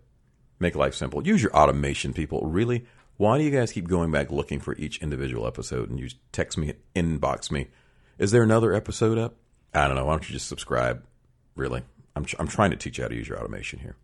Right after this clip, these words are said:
There's gonna be a robot out there that gives reminders just because of you guys, just so you know. I appreciate you actually listening.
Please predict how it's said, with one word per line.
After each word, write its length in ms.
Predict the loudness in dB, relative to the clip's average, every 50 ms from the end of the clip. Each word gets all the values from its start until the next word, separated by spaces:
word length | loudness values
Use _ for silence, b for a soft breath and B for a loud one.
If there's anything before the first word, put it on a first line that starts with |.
| _ _ _ _ _ _ _ _ _ _ _ _ _ _ _ _ _ _ _ _ _ _
There's 120 | -6 -2 0
gonna 120 | 0 0
be 60 | 0
a 60 | 0
robot 400 | 0 2 0 0 0 0 -2 -2
out 140 | -4 -8 -8
there 120 | -8 -8 -8
that 120 | -8 -8
gives 180 | -10 -10 -10 -10
reminders 480 | -10 -10 -10 -12 -12 -14 -14 -16 -14
just 220 | -12 -12 -12 -12 -14
because 240 | -16 -14 -14 -14
of 60 | -14 -14
you 120 | -16 -16
guys, 340 | -16 -18 -18 -18 -20 -20 -20 -16
just 400 | -12 -8 -6 -6 -4 -4 -6 -6
so 80 | -6 -8
you 140 | -10 -12 -14
know. 160 | -16 -18 -18 -20 _ _ _ _ _ _ _ _ _ _ _ _ _ _ _ _ _ _ _ _ _ _ -2 2
I 100 | 4 4
appreciate 420 | 4 4 0 -4 -2 -4 -4 -4
you 80 | -2 -4
actually 280 | -4 -4 -6 -6 -6
listening. 360 | -4 -6 -6 -6 -8 -10 -10